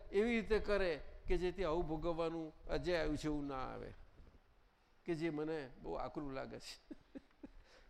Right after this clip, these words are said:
<laughs> એટલે જી-, એ છે ને, આ બધો વિગ-, પ્રકાર છે જીવ-, મનુષ્યના જીવનનો.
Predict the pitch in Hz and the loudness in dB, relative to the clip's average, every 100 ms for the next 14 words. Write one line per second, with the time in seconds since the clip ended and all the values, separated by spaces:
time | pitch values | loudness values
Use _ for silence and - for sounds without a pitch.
0 | - 196 143 - 175 - - - - - | -4 -2 0 6 4 4 -14 -18 -18 -4
1 | 214 262 262 196 226 277 - - 240 208 | -2 0 -2 -2 0 2 4 4 4 4
2 | 247 180 180 - - 180 285 311 277 175 | 4 2 0 -4 -2 0 4 4 4 2
3 | 165 165 156 175 185 180 156 135 135 131 | 2 0 0 0 0 0 0 0 -2 -4
4 | 131 131 | -4 -6